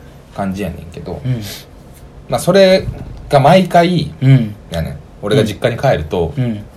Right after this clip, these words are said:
Speaker 1: 俺はやると。
Speaker 2: はい。
Speaker 1: で、俺別にその、ポイント稼ぎでやってるわけじゃなくて、
Speaker 2: うん。
Speaker 1: 単純にやねん。
Speaker 2: うん。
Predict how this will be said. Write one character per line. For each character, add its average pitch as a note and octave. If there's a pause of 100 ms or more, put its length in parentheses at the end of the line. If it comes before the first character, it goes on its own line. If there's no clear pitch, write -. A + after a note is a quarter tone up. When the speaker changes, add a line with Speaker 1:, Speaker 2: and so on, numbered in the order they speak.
(320)
Speaker 1:
俺 G#2+
は F#2+
や F#2+
る G2
と。 - (280)
Speaker 2:
は A2
い。 G2 (880)
Speaker 1:
で、 -
俺 F3
別 E3+
に E3
そ D#3+
の、 C#3 (100)
ポ G#3+
イ C#4+
ン C#4+
ト D#4
稼 C4+
ぎ F2
で E2
や D#2+
っ -
て -
る F#2
わ F2
け D#2+
じ D#2+
ゃ D2+
な D#2+
く D#2
て、 F2
Speaker 2:
う C3+
ん。 A2 (640)
Speaker 1:
単 E3+
純 F#3+
に G3+
や D3+
ね D2+ (340)
ん。 D3+
Speaker 2:
う -
ん。 C#3+